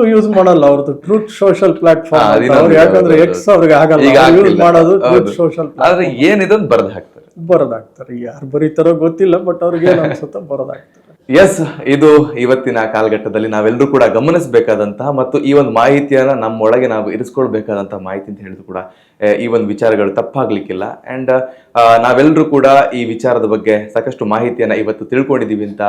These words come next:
Speaker 2: ಹೇಳಿಕ್ಕೆ ಇಷ್ಟಪಡ್ತೀನಿ. ಇದಕ್ಕೆ ಮುಖ್ಯ ಕಾರಣ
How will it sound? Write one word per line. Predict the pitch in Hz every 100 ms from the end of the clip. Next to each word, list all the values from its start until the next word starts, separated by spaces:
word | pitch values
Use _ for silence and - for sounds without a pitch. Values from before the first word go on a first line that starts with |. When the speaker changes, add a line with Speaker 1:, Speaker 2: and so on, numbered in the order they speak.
| 101
Speaker 2:
ಹೇಳಿಕ್ಕೆ | 98 95 95
ಇಷ್ಟಪಡ್ತೀನಿ. | 104 98 95 - 101
ಇದಕ್ಕೆ | 107 - 110 107 107 _ _ -
ಮುಖ್ಯ | 120 123 131
ಕಾರಣ | 123 120 113